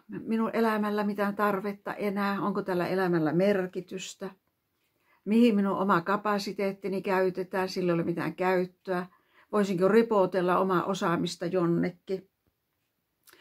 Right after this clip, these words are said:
Olen ollut arvostettu osaaja, minulta on kyselty asioita, nyt minulta ei kukaan kysy mitään.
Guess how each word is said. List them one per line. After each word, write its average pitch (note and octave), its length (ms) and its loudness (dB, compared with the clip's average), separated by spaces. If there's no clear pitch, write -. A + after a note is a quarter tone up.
Olen G#3+ 280 2
ollut B3 240 2
arvostettu A3 720 -2
osaaja, F#3 680 2
minulta F#3+ 320 0
on E3+ 140 2
kyselty F3+ 580 0
asioita, E3 600 0
nyt A#3 180 -2
minulta F3 320 0
ei F3 80 0
kukaan F#3 360 -4
kysy E3+ 260 -6
mitään. - 540 -8